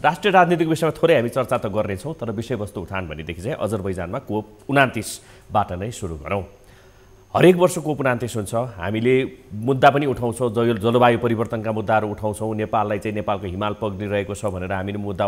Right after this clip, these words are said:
उठाउँछौँ। कुनै बेला हामी मन्त्री परिषद बैठक कालापत्थरमा गएर पनि हामी गर्छौँ, होइन? सम्बोधन कति हुन्छ, सम्बोधन कति हुँदैन,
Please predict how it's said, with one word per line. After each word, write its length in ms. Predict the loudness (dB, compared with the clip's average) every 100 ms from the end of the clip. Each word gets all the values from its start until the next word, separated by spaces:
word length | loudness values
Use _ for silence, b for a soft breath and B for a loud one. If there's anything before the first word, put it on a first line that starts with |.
| -2
उठाउँछौँ। 340 | -6 -8 -8 -4
कुनै 160 | -2
बेला 200 | 0 0 -2
हामी 180 | -2 -2
मन्त्री 320 | -2 -4 -4
परिषद 320 | -4 -6 -6 -4
बैठक 240 | -4 -4
कालापत्थरमा 600 | 0 0 -2 -6 -4 -2
गएर 220 | -2 -2 -2
पनि 160 | -4
हामी 220 | -2 -2 -4 B B B B -2
गर्छौँ, 560 | 6 6 6 2 2 -2
होइन? 240 | -6 -6 -8 -14 b b b
सम्बोधन 600 | 0 6 6 6 6 4 4
कति 240 | -2 0
हुन्छ, 240 | 0 0 2 2 2
सम्बोधन 380 | 2 4 4 4
कति 240 | 0 0
हुँदैन, 400 | -2 0 0 2